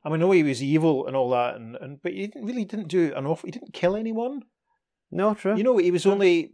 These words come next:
Speaker 1: trying to perpetuate whatever it was that he was, pr-, I, I imagine,
Speaker 2: Mm-hmm.
Speaker 1: maybe cursed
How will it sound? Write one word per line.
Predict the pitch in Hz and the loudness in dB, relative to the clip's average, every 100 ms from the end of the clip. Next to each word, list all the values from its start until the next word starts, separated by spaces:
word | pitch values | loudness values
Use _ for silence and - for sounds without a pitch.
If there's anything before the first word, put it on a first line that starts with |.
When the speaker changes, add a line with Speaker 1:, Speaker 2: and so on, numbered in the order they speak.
| _ | _
Speaker 1:
trying | - 165 | -6 -6
to | |
perpetuate | 151 147 143 165 - 175 143 | -6 -4 -2 -2 0 -2 0
whatever | 123 139 160 | -2 0 0
it | 139 | 0
was | 135 139 | -2 -2
that | 143 | -6
he | 139 | -4
was, | 147 | -4
pr-, | - 185 | -2 -4
I, | 135 - | -4 -8
I | 120 | -6
imagine, | 123 135 107 | -4 -2 -2
Speaker 2:
Mm-hmm. | |
Speaker 1:
maybe | 139 131 | -4 -6
cursed | - - 165 - - - | -8 -6 -4 -6 -12 -16